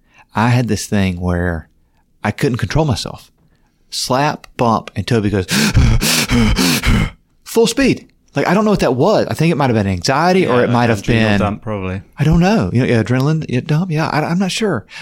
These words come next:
Speaker 1: But I could not control it. Uh, and, and I can't tell you how many times Ken said, "Toby, be quiet."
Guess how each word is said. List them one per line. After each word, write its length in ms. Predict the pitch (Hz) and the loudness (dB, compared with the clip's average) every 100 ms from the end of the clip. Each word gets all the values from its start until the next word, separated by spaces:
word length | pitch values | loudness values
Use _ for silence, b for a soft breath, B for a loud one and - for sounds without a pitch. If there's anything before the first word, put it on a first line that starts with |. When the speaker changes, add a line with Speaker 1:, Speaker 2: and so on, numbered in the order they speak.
| B | B
Speaker 1:
But 220 | 147 139 - | 0 0 0
I 180 | 135 151 | -2 -2
could 340 | - 160 104 | -2 -2 0
not 420 | 98 110 110 - - _ _ _ | 0 2 0 -4 -18 _ _ _
control 480 | - 90 - 101 - | -12 -4 -2 -2 -4
it. 240 | - - _ _ _ B B B - | -14 -20 _ _ _ B B B -6
Uh, 220 | 110 104 | -2 -2
and, 240 | 101 110 - | -2 -4 -4
and 180 | 117 110 | -6 -4
I 180 | 120 143 | -2 -4
can't 300 | - - - | -2 -6 -6
tell 320 | - 127 139 | -6 0 0
you 260 | 123 101 98 | 0 -2 -6
how 140 | 101 | -4
many 100 | 98 | -4
times 280 | 92 98 87 | -2 -6 -6
Ken 200 | - 104 | -8 -8
said, 220 | - - | -8 -14
"Toby, 540 | - - 107 95 90 104 _ | -14 -4 -2 -2 -6 -12 _
be 400 | - 98 101 87 _ _ | -6 -4 -4 -6 _ _
quiet." 720 | - - 92 98 92 - - | -18 -8 -4 -4 -4 -10 -20